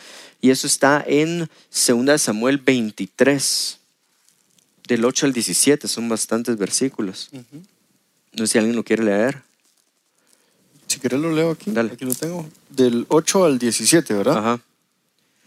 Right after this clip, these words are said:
Speaker 2: Dice, "Estos son los nombres de los soldados más valientes de David. José Besebat,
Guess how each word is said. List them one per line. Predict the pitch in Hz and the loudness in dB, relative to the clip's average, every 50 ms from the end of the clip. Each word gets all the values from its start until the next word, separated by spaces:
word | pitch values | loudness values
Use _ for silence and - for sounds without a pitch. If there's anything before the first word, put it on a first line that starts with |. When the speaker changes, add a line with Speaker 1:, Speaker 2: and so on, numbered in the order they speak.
| _ _ _ _ _ _ | _ _ _ _ _ _
Speaker 2:
Dice, | 139 131 151 - | -2 0 2 2
"Estos | 165 175 - 240 - | 2 2 2 2 2
son | 233 | 4
los | 214 208 185 | 4 4 4
nombres | 156 156 165 170 165 180 185 - - - | 4 4 4 4 2 2 2 2 2 2
de | 151 | 2
los | 135 - - | 4 4 2
soldados | - 120 107 101 117 131 147 160 160 | 2 0 2 4 4 4 6 4 2
más | 147 120 120 131 131 135 | 2 4 4 2 2 2
valientes | 135 131 120 107 104 104 - 113 107 107 | 2 2 2 0 -2 -2 -4 -6 -2 0
de | 107 | 2
David. | 104 113 131 165 180 156 - _ _ _ _ _ _ _ _ _ _ _ _ _ _ _ _ _ _ _ _ _ _ | 2 2 0 0 -4 -6 -10 _ _ _ _ _ _ _ _ _ _ _ _ _ _ _ _ _ _ _ _ _ _
José | - - - 135 123 - - - - 156 165 175 185 190 185 - _ _ _ _ _ _ _ _ _ | -20 -6 -4 -2 0 2 2 4 6 4 4 4 0 -6 -14 -20 _ _ _ _ _ _ _ _ _
Besebat, | 139 131 131 123 - - 117 113 120 143 175 | -2 0 0 0 2 0 4 4 4 4 4